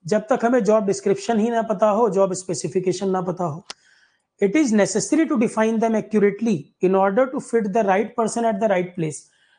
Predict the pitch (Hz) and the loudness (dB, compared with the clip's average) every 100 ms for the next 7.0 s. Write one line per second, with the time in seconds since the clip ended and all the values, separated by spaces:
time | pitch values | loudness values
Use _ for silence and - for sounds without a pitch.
0 | _ - - 214 208 302 254 220 233 214 | _ -10 -2 0 2 2 2 2 0 -2
1 | 226 214 226 247 - 190 269 254 233 220 | 0 2 0 0 0 2 2 2 0 2
2 | 220 208 220 220 208 196 208 226 220 214 | 2 2 0 2 0 0 2 0 0 0
3 | 247 240 220 214 202 180 - 151 131 _ | 0 0 -2 0 -2 -4 -4 -6 -6 _
4 | _ _ _ _ _ _ 151 175 208 254 | _ _ _ _ _ _ -2 2 2 0
5 | - 220 202 - 254 247 190 190 247 - | 0 0 0 -2 -2 2 2 2 0 -2
6 | 220 226 254 - 226 269 - 196 147 | 2 2 0 2 2 2 -2 -6 -6